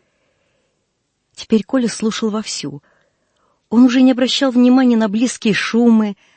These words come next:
на мышиную беготню в траве, на прыжки каких-то неведомых птичек.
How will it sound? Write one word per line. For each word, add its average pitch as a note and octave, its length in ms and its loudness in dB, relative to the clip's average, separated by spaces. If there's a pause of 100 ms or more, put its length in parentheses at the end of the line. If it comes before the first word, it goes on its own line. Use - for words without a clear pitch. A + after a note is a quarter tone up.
(140)
на G3 100 4
мышиную A#3+ 580 6
беготню G#3+ 560 2
в - 100 -14
траве, A3 380 0
на G#3 140 2
прыжки A#3+ 380 -4
каких-то - 480 -4
неведомых G#3+ 520 2
птичек. - 640 -4